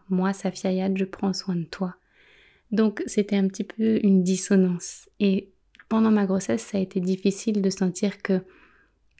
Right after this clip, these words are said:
je n'avais pas ma maman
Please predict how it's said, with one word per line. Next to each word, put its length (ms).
je 80
n'avais 300
pas 360
ma 180
maman 680